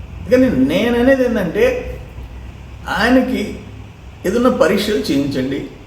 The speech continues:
సరే, తల్లి చెల్లి పక్కన లేరు, భారతమ్మ అన్న తీసుకుపోయి హాస్పిటల్లో, ఆ, బ్రెయిన్ టెస్ట్ చేయించండి. లే-, లేకపోతే పరిస్థితులు అయితే మాత్రం తేడా కనిపిస్తున్నాయి.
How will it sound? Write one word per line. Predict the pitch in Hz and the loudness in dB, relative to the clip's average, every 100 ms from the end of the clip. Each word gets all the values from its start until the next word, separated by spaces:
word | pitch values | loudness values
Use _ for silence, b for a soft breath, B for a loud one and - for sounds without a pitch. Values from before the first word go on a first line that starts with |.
| - | -4
సరే, | 180 185 | 0 0
తల్లి | - - 185 196 202 | 2 2 2 0 0
చెల్లి | 185 175 196 | 0 0 -2
పక్కన | 175 135 180 | 0 0 2
లేరు, | 165 139 135 131 135 - - - - | 0 0 0 -2 -8 -12 -16 -16 -8
భారతమ్మ | 185 120 135 247 254 277 262 | -4 0 2 4 4 2 2
అన్న | 233 233 196 - - - - | 2 2 0 -4 -12 -16 -12
తీసుకుపోయి | 226 - 247 240 214 | -10 -4 -2 2 2
హాస్పిటల్లో, | 208 214 - 220 226 220 214 214 - - - - 190 | 2 0 -2 0 0 2 2 0 -6 -12 -20 -8 -2
ఆ, | 214 208 185 - - | 0 0 -4 -8 -8
బ్రెయిన్ | 175 220 247 254 | -2 2 4 6
టెస్ట్ | 247 247 | 4 2
చేయించండి. | 240 233 233 233 214 233 220 - - - - - - - - - - - - | 0 2 2 2 2 -2 -4 -8 -20 -20 -20 -20 -20 -20 -20 -20 -20 -20 -14
లే-, | - 220 214 | -6 -4 -2
లేకపోతే | 220 240 240 262 269 233 - - - - - 208 - - - | 0 0 0 0 -2 -2 -8 -14 -20 -20 -14 -14 -14 -12 0
పరిస్థితులు | 196 233 262 277 | 0 0 -4 -2
అయితే | 262 262 | -2 -2
మాత్రం | 254 240 285 | -2 -2 0
తేడా | 269 247 190 | 4 6 6
కనిపిస్తున్నాయి. | 160 - - - - - | 4 0 -6 -12 -14 -16